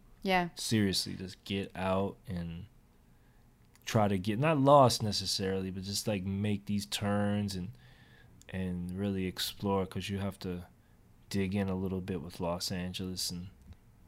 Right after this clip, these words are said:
Speaker 2: you know, kinda meet people in a little bit of a different way. I don't know, it's just different 'cause you're driving so
Speaker 1: Hmm.
Speaker 2: much, so.
Speaker 1: Does L A, well, do you think L A gets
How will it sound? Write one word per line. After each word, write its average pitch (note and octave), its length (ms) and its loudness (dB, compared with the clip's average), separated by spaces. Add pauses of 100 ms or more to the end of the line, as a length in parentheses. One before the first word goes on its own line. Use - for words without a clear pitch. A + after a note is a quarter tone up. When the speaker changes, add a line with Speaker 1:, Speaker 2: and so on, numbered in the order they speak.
(400)
Speaker 2:
you G#2+ 120 -4
know, G2 200 -6 (380)
kinda F2+ 280 -6 (600)
meet G2 340 -8
people G2+ 480 -2
in F#2 80 -2
a F#2 60 -2
little F#2 220 0
bit F#2 140 -4
of F2+ 140 -6
a F#2 40 -6
different F2 440 -10
way. G2+ 220 -2
I C3+ 40 2
don't D3+ 160 2
know, C#3 140 4
it's G#2 160 0
just A2 160 -4
different A2 360 -4 (760)
'cause A#2 200 4
you're G#2+ 100 4
driving G2+ 380 2
so G2+ 180 -6
Speaker 1:
Hmm. A3+ 80 2 (200)
Speaker 2:
much, F#3+ 320 -6
so. G2+ 260 -6 (560)
Speaker 1:
Does A#3 300 6
L A3 160 6
A, G#3 320 2 (500)
well, F3+ 140 0
do F3+ 140 -6
you E3+ 100 -2
think E3+ 500 -6
L E3+ 140 -2
A E3+ 100 0
gets - 320 -6